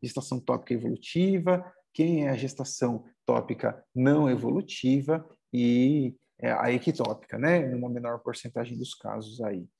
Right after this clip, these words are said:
Antes disso, eu vou estar frente a situações de, por exemplo, é, gestação de localização desconhecida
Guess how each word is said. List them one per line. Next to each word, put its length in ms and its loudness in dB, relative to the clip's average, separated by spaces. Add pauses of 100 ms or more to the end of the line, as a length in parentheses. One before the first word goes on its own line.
(340)
Antes 520 4
disso, 640 2 (120)
eu 100 -2
vou 120 4
estar 160 0
frente 420 -2
a 40 -2
situações 480 -4
de, 280 2 (260)
por 160 4
exemplo, 600 -2 (260)
é, 800 -2
gestação 400 -8
de 60 -4
localização 580 -4
desconhecida 920 -2